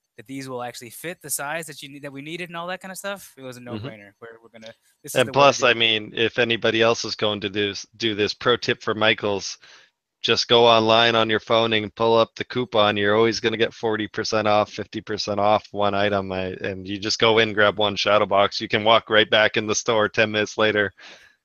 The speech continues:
Speaker 2: with the same coupon and grab another one. And so anyone else looking to go that route can, uh, save a lot of money, uh,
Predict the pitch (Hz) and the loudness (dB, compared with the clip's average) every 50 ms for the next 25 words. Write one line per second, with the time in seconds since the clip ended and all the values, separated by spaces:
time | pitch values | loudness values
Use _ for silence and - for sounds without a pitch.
0 | _ _ 110 117 110 _ 117 107 - 139 131 131 131 117 - 147 147 143 - 135 | _ _ 0 0 0 _ -4 0 2 4 4 4 2 0 0 0 0 2 4 4
1 | 120 117 113 110 107 107 107 _ 117 110 110 95 117 113 113 110 107 107 110 113 | 6 6 4 2 0 -4 -8 _ -6 -6 0 2 4 4 4 4 2 2 2 2
2 | 117 113 107 101 101 101 101 101 101 101 98 98 87 - - 104 101 98 92 95 | 2 2 2 2 0 0 -2 -4 -6 -8 -8 -8 -8 -4 -2 0 0 -2 -4 -8
3 | - _ - - - - _ - 117 113 117 113 110 110 104 107 113 117 - - | -12 _ -20 -20 -20 -20 _ 0 2 2 4 2 2 2 4 4 4 4 4 2
4 | - - _ _ _ _ _ _ 131 127 131 123 - 131 120 117 117 104 113 117 | -2 -2 _ _ _ _ _ _ 2 2 2 4 2 -2 -2 -2 -2 2 4 4
5 | 113 110 113 110 107 107 107 110 113 117 107 _ - - 110 101 98 101 98 98 | 4 4 4 4 4 4 2 2 2 2 0 _ -6 -6 -6 -4 -2 -2 0 0
6 | 98 95 95 90 - - - 113 107 98 101 101 101 101 101 98 95 98 101 101 | 0 -2 -4 -6 -8 -6 -2 -2 -2 0 0 0 0 0 0 0 -4 -4 -4 -4
7 | 104 98 92 92 - 104 101 98 98 | -6 -8 -10 -10 -8 -6 -4 -4 -4